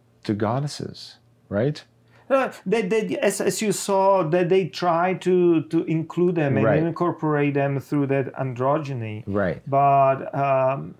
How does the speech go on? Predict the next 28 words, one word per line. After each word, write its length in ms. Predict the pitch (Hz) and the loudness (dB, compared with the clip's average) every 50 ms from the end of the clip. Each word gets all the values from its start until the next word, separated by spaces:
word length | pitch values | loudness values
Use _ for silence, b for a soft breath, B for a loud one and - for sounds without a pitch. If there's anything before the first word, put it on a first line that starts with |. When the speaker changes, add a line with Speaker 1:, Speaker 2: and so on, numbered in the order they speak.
| 175 170 | -14 -10
Speaker 2:
you, 160 | 170 170 185 | -6 -6 -6
you, 440 | - - 185 175 170 - - 170 170 | -6 -4 -2 -2 -2 0 0 -2 -2
you, 200 | - - 170 165 180 - - | 0 -2 -2 -4 -4 -4 -4
you 80 | 160 156 | -2 -2
know, 320 | 147 139 139 151 185 - - 165 143 151 | 0 -2 -2 -4 -6 -10 -10 -12 -6 -2
that 460 | 170 180 185 175 156 151 151 139 131 | 0 2 2 0 -2 -6 -8 -8 -4
got 400 | - 160 170 175 180 175 175 - | -2 -2 0 0 -2 -2 -6 -10
somehow 800 | - - - - - - 175 170 175 151 156 175 170 170 170 160 | -12 -12 -10 -8 -4 -4 -2 -2 -2 -2 -2 -2 0 0 0 0
relatively 800 | 156 160 160 170 170 165 165 175 170 151 160 160 160 156 151 | 0 0 0 0 0 -2 -2 -2 -4 -2 0 0 2 0 0
quickly 580 | 151 - - - 143 147 151 147 147 - 156 151 | -2 -6 -10 -6 -4 -2 -2 -4 -6 -6 -6 -4
suppressed, 840 | 143 - - 143 127 - _ - 139 135 143 156 165 160 - - | -4 -4 -6 -6 -6 -6 _ -4 -2 0 0 0 0 -4 -8 -8
or 240 | - 143 139 139 143 | -2 0 0 2 2
it 40 | 151 151 139 | 2 2 2
Speaker 1:
Sure. 40 | 160 | 2
Speaker 2:
is 220 | 156 143 - - | 2 0 -2 -8
just 380 | - - - 160 147 - - - | -12 -8 -8 -8 -8 -8 -8 -4
on 160 | - 151 151 | -2 -2 -2
the 100 | 147 135 | -2 -4
fringes, 800 | - - - 156 165 175 175 180 170 147 139 127 127 127 120 - | -6 -8 -6 -4 -2 0 0 0 0 0 0 0 0 -2 -4 -4
or 260 | 151 139 135 135 135 | -2 0 0 2 2
you 160 | 139 151 156 | 2 2 2
need 240 | 156 156 160 170 160 - - | 2 2 0 0 -2 -4 -4
to 100 | - 156 | -2 0
really 380 | 160 165 165 170 165 175 170 160 | 2 2 2 2 2 2 2 2
know 320 | 143 139 147 156 165 175 | 0 0 0 0 0 0
your 220 | 175 170 165 160 156 | 0 0 0 0 0
Bible 640 | 143 143 147 151 156 160 143 127 117 110 110 113 B B B | 0 0 0 2 2 0 0 -2 -4 -6 -6 -10 B B B
Speaker 1:
Yeah. 440 | 92 92 90 92 95 98 98 95 | -4 -2 0 0 0 0 0 -2